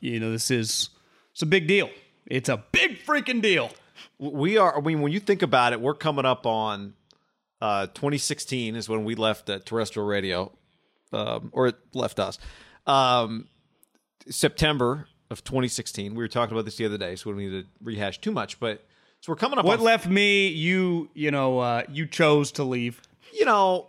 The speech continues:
Speaker 2: the, the impetus why you left, I could argue it left us long before we stopped doing a
Speaker 1: Yeah.
Speaker 2: radio show. Um, uh, but, uh, we're coming up on five years.
Speaker 1: We, we were both aligned. We
Speaker 2: Yes.
Speaker 1: just had different avenues to,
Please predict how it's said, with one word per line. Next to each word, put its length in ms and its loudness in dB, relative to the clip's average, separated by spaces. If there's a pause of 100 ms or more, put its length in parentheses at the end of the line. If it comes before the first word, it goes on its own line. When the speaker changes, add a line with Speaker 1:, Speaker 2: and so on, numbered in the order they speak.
(1160)
Speaker 2:
the, 220 -8
the 120 -2
impetus 680 0
why 300 4
you 180 2
left, 340 4
I 100 4
could 140 2
argue 280 4
it 80 2
left 300 2
us 220 2
long 240 2
before 360 4
we 220 2
stopped 300 -2
doing 220 0
a 20 0
Speaker 1:
Yeah. 60 0
Speaker 2:
radio 280 2
show. 340 -12 (680)
Um, 520 0 (480)
uh, 340 0 (100)
but, 240 2 (240)
uh, 120 -6
we're 60 -8
coming 180 0
up 80 4
on 80 2
five 280 2
years. 320 0
Speaker 1:
We, 160 6
we 200 4
were 140 6
both 240 4
aligned. 720 4 (100)
We 140 4
Speaker 2:
Yes. 140 6
Speaker 1:
just 100 -4
had 380 2
different 280 2
avenues 580 2
to, 200 2